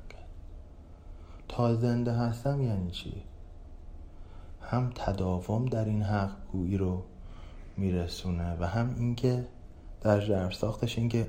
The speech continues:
اگه حق بگی شاید زندگیت هم به خطر بیفته. و دو تا دندان لق، علاوه بر اینکه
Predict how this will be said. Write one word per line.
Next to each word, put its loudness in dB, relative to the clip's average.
اگه 2
حق 0
بگی 2
شاید 2
زندگیت 2
هم 2
به -2
خطر -2
بیفته. -6
و 4
دو 6
تا 2
دندان 4
لق، 4
علاوه 2
بر 0
اینکه 2